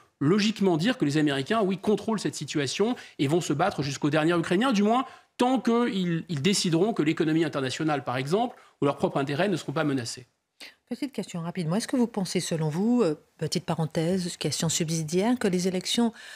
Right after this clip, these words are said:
Speaker 2: des midterms ne vont
Speaker 1: Oui.
Speaker 2: pas, euh, influencer un peu Joe Biden et qu'il sera un peu moins va-t-en-guerre, selon vous ? Une question.
Speaker 1: Oh non, parce qu'il les a plutôt gagnés, ces midterms. Il aurait
Speaker 2: Justement.
Speaker 1: pu
Speaker 2: Ben,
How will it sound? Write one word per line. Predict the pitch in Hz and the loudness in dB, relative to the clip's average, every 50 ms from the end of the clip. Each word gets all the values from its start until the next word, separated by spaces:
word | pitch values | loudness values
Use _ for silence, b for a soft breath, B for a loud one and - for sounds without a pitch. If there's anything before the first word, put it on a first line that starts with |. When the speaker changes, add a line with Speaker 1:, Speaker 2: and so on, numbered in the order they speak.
| B B B | B B B
Speaker 2:
des | 175 165 | -2 0
midterms | 165 170 175 185 - - - 196 202 233 254 240 - 196 | 2 2 0 0 -2 -2 -2 0 2 2 2 2 2 0
ne | 190 | 0
vont | 170 190 185 | 2 2 0
Speaker 1:
Oui. | 156 | 0
Speaker 2:
pas, | - - 226 240 277 311 349 - _ _ - - - - - - _ - | 0 0 0 2 0 0 -2 -6 _ _ -8 -8 -8 -8 -10 -8 _ -2
euh, | 190 180 180 180 175 180 - - | 0 0 0 0 -2 -2 -2 -2
influencer | 214 214 208 - - 294 285 262 240 233 - - 185 185 214 | -2 -2 -2 -2 0 2 2 2 2 0 0 -2 0 0 2
un | 247 254 220 190 | 2 0 0 -2
peu | - - 208 214 | -2 -2 -2 -2
Joe | 190 - 196 175 | -2 -2 -2 -2
Biden | 185 180 175 156 170 170 202 226 226 | -2 -2 -2 -2 -2 0 0 2 2
et | 214 | 0
qu'il | 190 - 196 185 | 0 -2 -4 -6
sera | - - 175 196 | -4 -4 -4 -2
un | 208 190 | -2 -4
peu | - - 180 | -2 -2 -2
moins | 185 185 202 208 196 | 0 0 0 0 0
va-t-en-guerre, | 165 180 175 - - 175 170 156 165 160 151 139 143 143 _ _ _ _ _ _ _ | 0 -2 -2 -2 -2 -2 -2 0 -2 -2 -4 -4 -8 -10 _ _ _ _ _ _ _
selon | - - - 175 165 175 | -4 0 0 2 2 2
vous ? | 170 156 160 160 - _ _ _ _ - | 0 0 -4 -6 -8 _ _ _ _ -2
Une | 196 208 | -2 0
question. | - 220 196 - - - 147 151 165 _ _ _ _ - | 0 -2 -2 -2 -2 -4 -6 -6 -8 _ _ _ _ -4
Speaker 1:
Oh | - 143 156 | 0 2 4
non, | 160 196 226 214 | 4 4 4 2
parce | 220 202 | 2 0
qu'il | - 175 151 | 0 0 0
les | 147 147 175 | 2 2 2
a | - | 2
plutôt | - 151 147 147 | 0 0 0 2
gagnés, | 139 170 196 208 180 151 123 | 2 2 2 2 2 0 0
ces | - - | -2 -4
midterms. | 117 113 110 - - 110 101 101 - _ - | -6 -6 -6 -8 -10 -12 -12 -12 -16 _ -6
Il | 131 131 131 | -2 0 2
aurait | 127 127 127 | 2 2 0
Speaker 2:
Justement. | 123 - - 175 175 170 | 0 -2 -2 -2 -2 -2
Speaker 1:
pu | 165 147 - _ _ _ _ - | -4 -6 -8 _ _ _ _ -10
Speaker 2:
Ben, | 165 151 | -10 -8